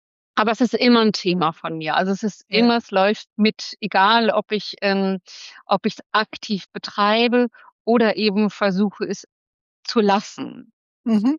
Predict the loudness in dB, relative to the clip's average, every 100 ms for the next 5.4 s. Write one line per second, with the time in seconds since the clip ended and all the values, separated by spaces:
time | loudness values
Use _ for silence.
0 | -6 -10 -8 -2 0 2 4 2 0 -2
1 | -2 -4 -4 -8 -16 -2 2 2 0 -4
2 | -6 0 2 2 0 0 0 0 0 -4
3 | -4 -2 -2 -6 -8 -8 -8 -8 -10 -12
4 | -12 -4 0 2 4 2 0 -2 0 2
5 | 0 -2 -2